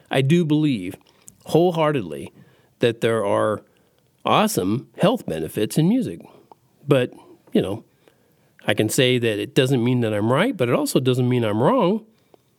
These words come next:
It just means I want the information to be true, and,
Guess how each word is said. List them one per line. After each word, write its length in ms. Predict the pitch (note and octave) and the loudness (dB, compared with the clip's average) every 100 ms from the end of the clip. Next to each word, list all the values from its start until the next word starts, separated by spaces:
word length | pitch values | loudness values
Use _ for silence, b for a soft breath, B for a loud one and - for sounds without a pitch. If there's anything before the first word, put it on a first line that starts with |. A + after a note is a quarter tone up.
| _ - | _ -6
It 80 | B2 | 0
just 180 | C#3 | 2
means 340 | D3+ C3+ A#2+ - b b b b b | 2 2 0 -6 b b b b b
I 140 | A2 C#3+ | 0 2
want 260 | B2+ B2 | 2 -2
the 140 | E3 A#2+ | 0 0
information 500 | D3 F3 C#3+ C#3+ D#3 | 2 2 2 0 0
to 40 | |
be 120 | E3+ | 0
true, 380 | F3+ B2+ A#2+ D3 | 0 0 2 2
and, 300 | D3+ B2+ - | 2 -2 -6